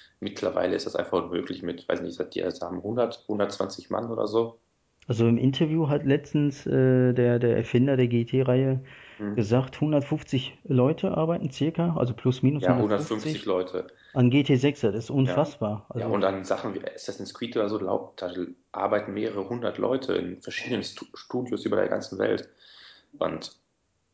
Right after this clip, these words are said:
Speaker 1: ja, also wie gesagt, das sieht man ja auch schon an den Standardautos. Normalerweise müssten die eigentlich, also was heißt müssten, aber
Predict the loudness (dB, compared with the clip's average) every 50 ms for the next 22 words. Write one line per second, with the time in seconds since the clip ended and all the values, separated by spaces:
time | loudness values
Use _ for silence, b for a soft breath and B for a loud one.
0 | _ _ _ _ _ _ _ -10 -4 -2 0 0 0 0 -2 -4 -6 -6 -4 -2
1 | 0 0 0 0 -2 -4 -6 -8 -8 -8 -6 -6 -6 -6 -6 -8 -8 -8 -8 -8
2 | -6 -4 -2 -2 -2 -2 -4 -4 -4 -6 -8 -12 -10 -8 -6 -4 -2 0 0 0
3 | 0 0 -2 -4 -4 -8 -10 -12 -12 -14 -12 -8 -6 -4 -4 -4 -6 -8 -12 -12
4 | -10 -10 -10 -12 -14 _ -6 -6 -6 -6 -8 -8 -6 -6 -6 -6 -8 -8 -8 -8
5 | -6 -6 -6 -6 -6 -8 -12